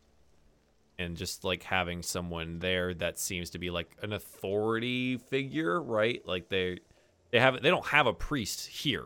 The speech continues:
They don't have anyone of any faith, like, here. So having you around is kinda like a,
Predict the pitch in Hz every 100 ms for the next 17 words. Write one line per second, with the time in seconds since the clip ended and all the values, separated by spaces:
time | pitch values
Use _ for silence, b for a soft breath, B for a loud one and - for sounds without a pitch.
0 | - 92 107 107 101 104 127 127 107 95
1 | 87 87 87 113 104 - 87 71 - -
2 | - 73 - - 73 67 - 85 - _
3 | _ - 120 117 107 101 92 107 143 139
4 | 123 104 - 107 104 101 98 101 95